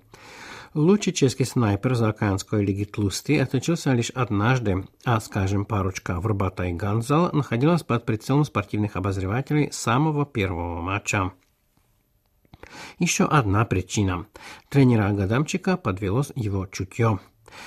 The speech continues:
С завидным упорством он выпускал на ринг звенья, которые ничего, кроме уныния, на льду не демонстрировали. Все та же сладкая парочка плюс Флашман.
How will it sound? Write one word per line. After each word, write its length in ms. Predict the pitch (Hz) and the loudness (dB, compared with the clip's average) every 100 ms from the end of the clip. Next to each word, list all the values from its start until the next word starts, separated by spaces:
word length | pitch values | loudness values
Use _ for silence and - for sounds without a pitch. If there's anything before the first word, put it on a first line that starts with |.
| - | -12
С 120 | 151 | -2
завидным 400 | 135 143 190 190 - | 2 2 4 2 2
упорством 680 | 160 120 131 143 - 98 | 0 4 4 2 -2 -2
он 160 | - 120 | 2 2
выпускал 480 | 110 107 107 - 110 | 2 0 -4 -2 0
на 140 | 101 | 0
ринг 180 | 95 95 | 0 -2
звенья, 440 | 98 104 110 156 | -2 0 0 0
которые 360 | 175 120 156 175 | 0 -2 0 2
ничего, 380 | 160 147 156 147 | 0 0 0 0
кроме 380 | - 110 98 - | 0 0 0 0
уныния, 560 | 107 104 139 175 165 | 0 2 2 2 2
на 220 | 127 104 | 2 0
льду 180 | 98 127 | 2 2
не 260 | 143 113 135 | 2 2 2
демонстрировали. 920 | 120 101 101 - 120 120 110 104 95 - - - - - | 2 0 -2 -2 0 2 2 2 0 -6 -20 -20 -18 -18
Все 200 | - 202 | -2 0
та 240 | 208 139 147 | 2 2 2
же 200 | 139 123 | 2 -2
сладкая 760 | - - 123 120 - - 101 95 | -6 -4 0 0 -2 -4 -4 -4
парочка 560 | - 110 160 - - | -2 0 0 -2 -4
плюс 280 | 113 110 101 | -2 -4 -6
Флашман. 720 | - 101 104 - 110 95 95 | -4 -2 -2 0 0 0 -2